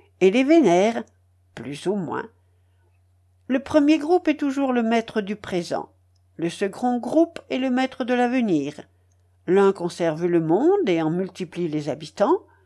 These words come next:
l'autre meut le monde et le conduit au but. Ceux-ci et ceux-là ont absolument le même droit à l'existence,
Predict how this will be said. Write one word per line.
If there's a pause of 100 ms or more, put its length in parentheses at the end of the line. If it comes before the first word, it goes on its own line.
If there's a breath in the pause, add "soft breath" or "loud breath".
(380 soft breath)
l'autre
meut
le
monde (120)
et
le
conduit
au
but. (760)
Ceux-ci
et
ceux-là (360 soft breath)
ont
absolument
le
même
droit
à
l'existence,